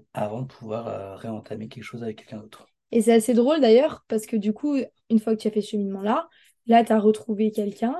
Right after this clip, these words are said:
Speaker 2: qui,
Speaker 1: Ouais.
Speaker 2: alors on sait pas si ça va durer longtemps ou pas, mais qui te correspond beaucoup plus que ce qu'elle peut
Speaker 1: Ah,
Speaker 2: te
Speaker 1: mais
Speaker 2: correspondre
Speaker 1: tellement.
Speaker 2: tes ex.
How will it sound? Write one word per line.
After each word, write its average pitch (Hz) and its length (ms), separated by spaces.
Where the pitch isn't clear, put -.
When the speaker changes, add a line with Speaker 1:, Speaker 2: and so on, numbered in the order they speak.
Speaker 2:
qui, - 120
Speaker 1:
Ouais. 226 100
Speaker 2:
alors 202 180
on 196 40
sait 214 100
pas 233 120
si 226 80
ça 220 60
va 214 60
durer 208 220
longtemps 208 220
ou 202 40
pas, 247 180
mais 226 380
qui 226 200
te 269 80
correspond 240 600
beaucoup 214 380
plus 311 320
que 240 140
ce 220 100
qu'elle 208 200
peut 220 120
Speaker 1:
Ah, 214 40
Speaker 2:
te 208 80
Speaker 1:
mais - 40
Speaker 2:
correspondre 226 480
Speaker 1:
tellement. 220 160
Speaker 2:
tes - 40
ex. - 200